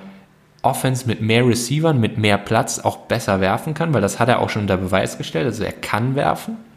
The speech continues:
Ähm, allerdings ist er für mich an der Stelle einfach nicht konsistent genug, also nicht, nicht, äh, ja,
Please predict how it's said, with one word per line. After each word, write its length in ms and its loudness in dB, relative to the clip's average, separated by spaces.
Ähm, 220 2
allerdings 380 2
ist 80 0
er 100 4
für 100 -4
mich 160 0
an 80 0
der 180 2
Stelle 320 2
einfach 300 -2
nicht 460 -2
konsistent 580 0
genug, 220 0
also 120 0
nicht, 240 -2
nicht, 300 -2
äh, 240 0
ja, 300 0